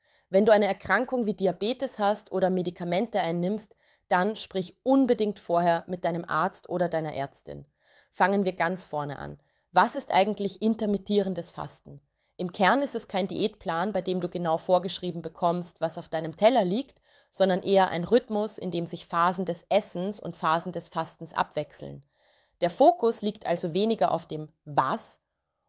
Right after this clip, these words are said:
und viel mehr auf dem Wann. Viele nutzen diese Methode, um Gewicht zu verlieren, ihre Stoffwechselgesundheit zu verbessern oder einfach die tägliche Kalorienaufnahme besser im Griff zu behalten.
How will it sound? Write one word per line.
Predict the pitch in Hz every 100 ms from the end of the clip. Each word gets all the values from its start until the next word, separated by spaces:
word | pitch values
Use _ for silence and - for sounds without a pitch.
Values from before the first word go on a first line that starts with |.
| -
und | 190 180
viel | - 262 262
mehr | 202 190 170
auf | -
dem | 170 175
Wann. | 151 143 139 135 _ _ _ _ _ _
Viele | - 277 294
nutzen | 226 226 -
diese | 196 190
Methode, | 180 165 - 202 196 185
um | 175
Gewicht | 175 175 180 -
zu |
verlieren, | 165 160 147 143 165
ihre | 190 190
Stoffwechselgesundheit | - 202 208 180 175 170 170 151 165 156 147
zu | -
verbessern | - 147 180 220 214 214 - _ _ -
oder | 240 277 254
einfach | 180 202 196
die | 185 175
tägliche | 190 185 180 170
Kalorienaufnahme | 180 170 165 202 202 160 175 165 165
besser | 165 165 - 175
im | 160
Griff | 165 170
zu | - 151
behalten. | 147 143 - 143